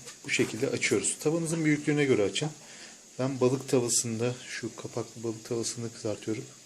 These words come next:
E, biraz büyük oluyor onlar. E, siz de, e,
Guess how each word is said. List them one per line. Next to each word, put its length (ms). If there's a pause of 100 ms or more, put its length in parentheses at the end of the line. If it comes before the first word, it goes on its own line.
(340)
E, 260
biraz 300
büyük 200
oluyor 360
onlar. 280 (640)
E, 60 (380)
siz 360
de, 140 (240)
e, 280